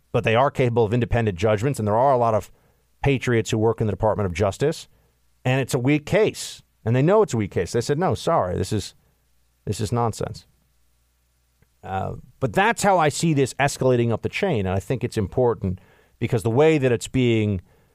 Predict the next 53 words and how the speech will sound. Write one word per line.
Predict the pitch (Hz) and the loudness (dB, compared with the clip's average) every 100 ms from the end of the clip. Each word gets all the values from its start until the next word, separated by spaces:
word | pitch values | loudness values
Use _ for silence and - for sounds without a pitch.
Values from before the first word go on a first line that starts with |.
| _ | _
hyped | - 156 - | 0 0 2
up, | 180 104 | 2 4
"Oh, | 175 170 | 4 4
it's | 151 | 2
an | 131 | 0
urgent | - 151 127 127 131 | 2 2 2 2 0
matter," | 92 113 110 107 95 | 0 0 2 0 0
you | 101 | 0
know, | 110 | 2
"Oh, | 185 190 | 4 4
it's | 160 - | 2 0
an | 123 | 0
urgent | 156 139 131 | 0 2 0
matter," | 127 127 123 | 2 2 2
and | 113 | 2
the | |
whistleblower | 127 151 123 131 | 0 0 2 2
and | 123 | 2
all | 120 | 2
this | 113 | 0
stuff. | - 120 - _ _ _ _ _ _ _ _ _ _ _ _ - | 2 0 0 _ _ _ _ _ _ _ _ _ _ _ _ -6
It's | 123 | -2
gonna | 185 196 | 0 0
take, | 151 180 190 - - _ _ _ _ _ _ - | 2 2 0 -4 -20 _ _ _ _ _ _ -4
it | 139 | -2
took | - 233 - | 2 0 2
the | 143 | -2
Department | 110 143 135 | 0 0 0
of | 98 | 0
Justice | 147 190 123 | 0 0 -4
to | 113 | -4
say, | - 123 120 | 0 2 2
"No, | 147 | 2
sorry, | 156 - 139 | -2 -2 -2
it's | 107 - | -2 -2
not | 143 | -2
an | 123 | 0
urgent | 101 90 87 | 0 0 0
matter." | 90 87 | 0 2
And | 226 | 2
then | 277 | 4
all | 247 | 4
this | 196 196 | 4 4
other | 180 | 2
stuff, | 151 151 | 2 0
too, | - 180 143 | 2 2 4
about | 120 113 - | 2 0 -2
how | 120 196 | 0 2
do | 240 | 2
you | |
even | 214 165 | 0 0
have | 123 156 143 | 2 2 4
a, | 120 113 | 4 2